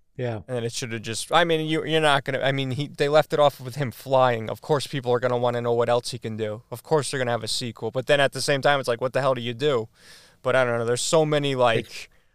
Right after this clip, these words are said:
Speaker 1: They,
Speaker 2: levels
Speaker 1: they fucked
Speaker 2: of
Speaker 1: it up.
Speaker 2: There's so many levels of why those, the Wachowski, Wachowski brothers
Speaker 1: Yeah.
Speaker 2: ended
Speaker 1: Yeah.
Speaker 2: up making that movie. And it was for, like, I heard, like, religious reasons or, uh,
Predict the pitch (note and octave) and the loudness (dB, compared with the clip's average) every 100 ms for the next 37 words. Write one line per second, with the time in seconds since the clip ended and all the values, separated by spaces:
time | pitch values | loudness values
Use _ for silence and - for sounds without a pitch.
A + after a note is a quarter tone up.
0 | _ C3+ C3+ B2 B2 C#3+ A#2+ A2 C#3 D3+ | _ 4 4 4 2 2 2 0 0 0
1 | C3 - _ _ _ D3 C#3 F#3 F3+ F3 | 0 -6 _ _ _ -8 -2 0 2 0
2 | D#3 C3+ C#3 B2+ B2 A#2 A2+ A#2+ A#2+ B2 | -2 2 4 4 0 -2 -6 -2 4 6
3 | B2 A#2+ A#2 A2 - - _ - B2 A#2 | 6 4 0 -2 -8 -12 _ -12 -8 -6
4 | A2+ - A#2+ A#2+ - _ - C3 - D#3 | -8 -2 -2 -2 -6 _ -8 -8 -8 -14
5 | D3 B2 A2 C3 B2+ - - D3+ D3 C#3+ | -12 -12 -8 -4 -4 -6 -12 -10 -4 -4
6 | D3+ D3 - - C#3 C3+ A#2 G2+ - _ | -4 -8 -8 -8 -4 -2 -2 -6 -12 _
7 | - C3+ C3 B2 B2 B2 B2 A#2 A2+ A2+ | -8 -4 0 0 0 -2 -2 -4 -4 -6
8 | G#2+ A2+ A2+ _ _ B2 A#2+ A#2 - C#3 | -8 -10 -12 _ _ -8 -6 -8 -6 -4
9 | C3 B2 A2+ A2 - - _ _ C#3 C3+ | -2 0 -2 -4 -10 -20 _ _ 2 4
10 | C#3 A#2+ A2+ A2+ B2+ D3 D3 C#3+ C#3+ D3 | 4 2 0 -4 -2 0 -2 -4 -4 -4
11 | C#3 D3 C#3+ C3 A#2+ A2+ A2+ A2+ A2 A2 | -4 -4 -4 -2 -2 0 0 0 0 -2